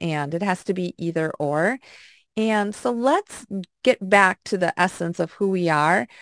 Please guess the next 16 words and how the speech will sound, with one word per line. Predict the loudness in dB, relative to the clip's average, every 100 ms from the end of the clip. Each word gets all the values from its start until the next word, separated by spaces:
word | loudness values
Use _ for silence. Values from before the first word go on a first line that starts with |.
| -16 -8
without | -6 0 4 4 2 -8
sacrificing | -2 -2 0 -4 -4 -4 -2 -4 -4 -4
those | -2 0 -2 -8 _ -6
values | 2 4 4 2 -2 -4
and | -4 -2
things | -2 -4
that | -4 -4
are |
just | -4 -8 -2
so | 0 0 -2
near | -4 -4 -4 -6
and | -6 -4
dear | -2 -4
to | -4 -6
us. | -6 -8
So | -2 0 0